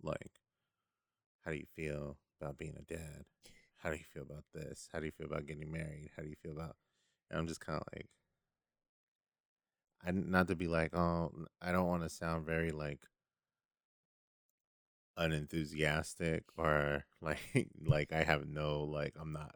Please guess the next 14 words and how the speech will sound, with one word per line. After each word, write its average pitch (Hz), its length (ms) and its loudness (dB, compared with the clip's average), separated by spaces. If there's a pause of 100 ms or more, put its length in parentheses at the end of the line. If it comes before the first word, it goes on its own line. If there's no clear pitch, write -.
sensitive 87 520 0
about 90 260 6
the 90 80 -4
topic - 440 0
or 98 60 0
whatever, 98 360 2 (580)
but 87 80 8
it's 78 180 6
just - 200 -6
like, 71 260 -2 (1700)
I 90 120 12
still 117 260 8
feel 104 220 8
normal. 73 540 2